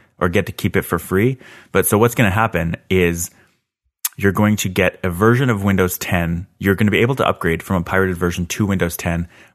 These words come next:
but it will, it will not be a genuine version. It will pop up every so often saying upgrade, and there might be, you might lose out on some features, some of the advanced features.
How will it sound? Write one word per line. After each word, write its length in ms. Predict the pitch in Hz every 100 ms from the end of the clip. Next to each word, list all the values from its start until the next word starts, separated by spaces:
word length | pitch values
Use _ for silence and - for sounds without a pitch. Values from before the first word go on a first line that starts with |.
| -
but 80 | 101
it 60 |
will, 240 | 76 98 - _ -
it 160 | 92 -
will 180 | 95
not 600 | 92 92 98 - - _
be 240 | - 90 87
a 120 | -
genuine 500 | 85 90 90 85 85
version. 560 | 82 90 87 82 85 - 98
It 140 | 85
will 380 | 90 85 90 - _ _ -
pop 220 | 107 107
up 140 | 101 92
every 220 | 87 90
so 160 | - 85
often 460 | 82 - 78 87 - _ _
saying 480 | - 90 85 85 82 - -
upgrade, 440 | 151 98 82 78
and 160 | 80 90
there 80 |
might 180 | 92 101
be, 280 | 113 92 87 - -
you 80 | 104
might 180 | 110
lose 300 | 87 95 98
out 160 | 92 87
on 120 | 87
some 200 | 87 87
features, 480 | 82 90 110 113 120
some 240 | - 92
of 60 | 90
the 60 | 87
advanced 400 | 82 82 82 -
features. 440 | 101 - 113